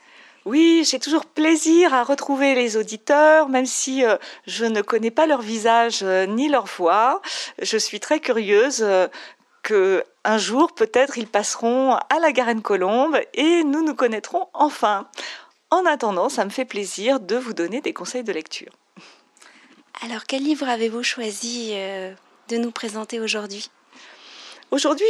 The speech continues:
Speaker 1: je vais vous parler d'un livre, euh, d'une auteure que vous connaissez peut-être parce que j'avais présenté il y a un an, euh, un de ses livres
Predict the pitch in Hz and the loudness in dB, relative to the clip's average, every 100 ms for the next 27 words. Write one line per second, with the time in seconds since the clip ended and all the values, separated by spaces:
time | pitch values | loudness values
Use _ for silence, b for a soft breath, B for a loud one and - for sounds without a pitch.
0 | 392 269 277 285 311 294 311 262 247 254 | 2 2 2 -2 0 0 0 0 0 2
1 | 330 359 226 202 185 170 156 180 247 254 | 2 2 2 2 4 2 -2 -4 -2 0
2 | 262 330 339 254 208 214 226 214 330 359 | 2 0 0 -2 -4 -4 -8 -4 -2 0
3 | 330 - 330 320 - - 220 - - 233 | -2 -4 -4 -4 -4 -2 -2 -4 -6 -6
4 | - 294 277 214 220 - 320 330 285 277 | -6 -2 -2 0 -4 -4 -4 -2 -2 -2
5 | 247 277 415 B B B B 214 214 202 | -4 0 -2 B B B B -12 -10 -6
6 | 208 220 214 202 - 208 202 185 190 247 | 0 2 2 0 -4 -6 -4 -2 0 0
7 | - B B B - 196 190 185 - 262 | -4 B B B -6 -2 0 -2 0 0
8 | 311 262 - 226 185 214 349 214 | 2 0 -2 -4 -6 -6 -4 -4